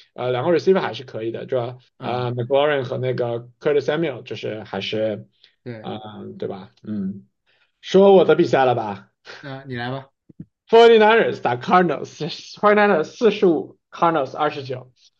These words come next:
Speaker 1: 啊，首先啊，我跟你说，我问你啊，目前为止M V P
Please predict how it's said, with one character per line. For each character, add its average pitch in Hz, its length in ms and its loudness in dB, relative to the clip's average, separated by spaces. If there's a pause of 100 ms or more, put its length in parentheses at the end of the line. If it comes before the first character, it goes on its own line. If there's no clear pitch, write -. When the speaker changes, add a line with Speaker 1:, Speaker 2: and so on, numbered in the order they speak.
(220)
Speaker 1:
啊， 143 640 2 (560)
首 120 300 0
先 196 200 2
啊， 113 240 0
我 117 220 -2
跟 143 160 -6
你 123 100 -10
说， 107 360 -8 (340)
我 147 140 2
问 247 100 6
你 190 60 4
啊， 107 180 -4
目 247 140 2
前 220 180 2
为 196 140 6
止 165 120 2
M 147 300 0
V 190 120 6
P 202 360 0